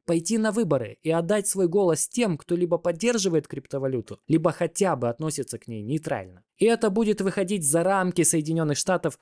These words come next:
в другие страны. В других государствах будет происходить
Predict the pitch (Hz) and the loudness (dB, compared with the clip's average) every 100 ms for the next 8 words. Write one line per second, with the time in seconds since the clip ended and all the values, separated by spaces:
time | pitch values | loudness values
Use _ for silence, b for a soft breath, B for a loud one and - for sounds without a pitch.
0 | _ - 160 214 185 208 156 - 170 117 | _ -8 -2 0 2 4 4 2 -2 -4
1 | 98 - - 127 143 185 190 156 151 175 | -10 -20 -12 -6 -2 0 2 0 2 0
2 | - 170 170 226 - 170 135 139 170 156 | 0 0 0 0 -2 -2 -2 0 0 0
3 | - 151 131 156 156 123 | -2 -4 -4 0 0 -2